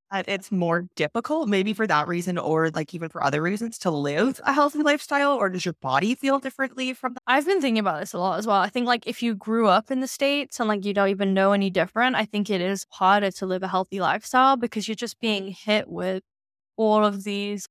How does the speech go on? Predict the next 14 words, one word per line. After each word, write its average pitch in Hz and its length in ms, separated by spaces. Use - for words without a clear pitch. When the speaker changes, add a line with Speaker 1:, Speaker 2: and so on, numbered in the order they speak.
Speaker 2:
food, 220 380
snacks, 208 680
everything 208 760
that 175 280
is 214 280
honestly 208 400
just 196 180
trying 202 240
to 202 80
get 175 80
you 180 100
addicted 196 480
to - 120
it. - 220